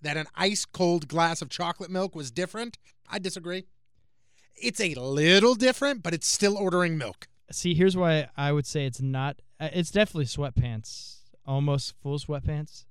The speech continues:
Speaker 2: but it's kind of in between.
Speaker 1: It's those tight joggers.
Speaker 2: Yeah, yeah.
Speaker 1: It's
Speaker 2: It's
Speaker 1: the
Speaker 2: like where they're
Speaker 1: jogger
Speaker 2: kinda
Speaker 1: sweatpants.
Speaker 2: cool, but you're not sure.
Speaker 1: Yeah.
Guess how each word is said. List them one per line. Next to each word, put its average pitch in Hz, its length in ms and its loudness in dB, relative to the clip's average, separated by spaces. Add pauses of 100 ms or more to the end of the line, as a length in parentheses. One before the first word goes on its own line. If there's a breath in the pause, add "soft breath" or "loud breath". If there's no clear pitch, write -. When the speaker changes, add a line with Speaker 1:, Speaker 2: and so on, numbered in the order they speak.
(180)
Speaker 2:
but 131 140 -6
it's 127 140 -10
kind 147 180 -4
of 127 120 -6
in 135 100 -4
between. 139 420 -6 (180)
Speaker 1:
It's 185 180 -6
those 208 220 -2
tight 202 320 -4
joggers. 135 640 -6
Speaker 2:
Yeah, 156 200 2
yeah. 123 180 -2
Speaker 1:
It's 147 100 -6
Speaker 2:
It's 147 80 -2
Speaker 1:
the 190 60 0
Speaker 2:
like 160 140 0
where 196 160 6
they're 185 100 6
Speaker 1:
jogger 131 80 -4
Speaker 2:
kinda 214 280 2
Speaker 1:
sweatpants. - 40 -6
Speaker 2:
cool, 220 360 0
but 175 140 -2
you're 160 80 0
not 170 160 -2
sure. 175 340 -4
Speaker 1:
Yeah. 143 200 -6